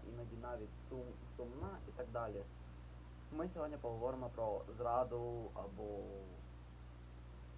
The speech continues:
предательство, щось такого типу. Наприклад, е, ну, просто якісь старі обіди. Е, це схоже на мою попередню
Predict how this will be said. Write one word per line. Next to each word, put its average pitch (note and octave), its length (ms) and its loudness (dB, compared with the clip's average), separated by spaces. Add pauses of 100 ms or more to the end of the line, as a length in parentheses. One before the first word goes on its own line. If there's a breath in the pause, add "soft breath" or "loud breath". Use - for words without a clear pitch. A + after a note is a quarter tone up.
(140)
предательство, G#2+ 640 -2
щось B2 200 -2
такого A#2+ 480 -2 (100)
типу. - 240 -4 (960)
Наприклад, C#3 640 4 (220)
е, - 40 -2 (340)
ну, A2 320 -4 (200)
просто D#3 380 -2
якісь - 280 -6
старі A2+ 220 2
обіди. G#2 360 -2 (960)
Е, B2 40 -4 (1080)
це E3 180 6
схоже E3+ 200 -2
на E3+ 100 -4
мою E3+ 160 -2
попередню C#3+ 480 4